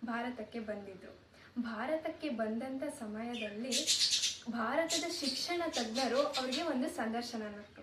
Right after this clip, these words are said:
ನೀಡಿದ್ರು. ಏನ್ ಸಂದರ್ಶನ ಅಂದ್ರೆ, "ಇವಾಗ ಭಾರತದ ಅಗಾಧ ಸಂಖ್ಯೆಯ ಜನರು ನಿಮ್ಮ ಒಂದು ದೇಶದಲ್ಲಿ, ಆ, ಅಂದ್ರೆ ಕಂಪನಿಲಿ ವರ್ಕ್ ಮಾಡ್ತಾ ಇದ್ದಾರಲ್ಲ, ಅವರ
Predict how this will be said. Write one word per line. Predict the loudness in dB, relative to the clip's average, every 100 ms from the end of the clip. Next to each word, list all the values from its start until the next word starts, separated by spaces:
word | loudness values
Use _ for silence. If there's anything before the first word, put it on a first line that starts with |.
| -18 -8
ನೀಡಿದ್ರು. | -4 0 0 -2 -4 0 0 -2 -14 -10 -4
ಏನ್ | -2 -2
ಸಂದರ್ಶನ | -2 0 -2 -4 -4 -2
ಅಂದ್ರೆ, | -4 -4 2 2 2 -4 -12 -20 -20 -20 -20 -20 -20 -20 -4
"ಇವಾಗ | 0 0 2 0
ಭಾರತದ | 0 -2 -2 -2 -2 0 2
ಅಗಾಧ | 0 0 -2 0 2 2
ಸಂಖ್ಯೆಯ | 2 0 -2 -2 -2 -2 -4 -6 -12 -14 -10 -4
ಜನರು | 0 0 0 0 0
ನಿಮ್ಮ | 2 4 4 4 4
ಒಂದು | 4 2 2 0 0 0
ದೇಶದಲ್ಲಿ, | 0 0 0 0 0 -2 -6 -6 -8 -14 -14 -8
ಆ, | 0 0 0 -4 -4
ಅಂದ್ರೆ | 0 2
ಕಂಪನಿಲಿ | 2 4 4 4 4 6
ವರ್ಕ್ | 6 6 4
ಮಾಡ್ತಾ | 4 4 0
ಇದ್ದಾರಲ್ಲ, | 0 2 2 2 2 2 2 -2 -2 -2
ಅವರ | 0 4